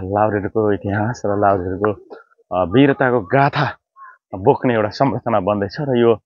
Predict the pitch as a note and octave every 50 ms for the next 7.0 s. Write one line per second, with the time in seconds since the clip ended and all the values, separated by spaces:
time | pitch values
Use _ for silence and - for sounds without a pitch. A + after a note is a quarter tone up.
0 | _ _ - - _ _ - A2 C3 D3 C#3 - D3 C3+ B2 A2 G#2 G#2 G#2+ G#2+
1 | - - A2 F#2+ - G#2+ G2+ - F#2+ F#2+ - E3+ D#3+ - _ _ _ - G#2 G#2
2 | G2+ G2+ G#2 G2+ G2+ G2+ G2 G2+ G2+ G2+ G#2+ G2+ F#2+ G2 G2+ G2 _ _ _ _
3 | - _ _ _ - - A#2+ A2+ B2 A2 G#2+ - C3 D3+ - - _ _ _ _
4 | _ _ _ _ _ - - _ _ _ _ - F#2+ F#2+ G2 F#2 G2 G#2 F#2+ G2
5 | G2+ F#2 F#2+ G2+ G2 G#2+ - - C#3+ C#3+ D3 C#3 C3 C3+ B2+ B2+ B2+ A2 - A#2+
6 | G#2+ A2 A2 A2 A2+ A2 A#2+ G#2+ A2 - A#2+ G#2+ G#2 G#2+ A2 A2+ C3 A2+ G2 C3+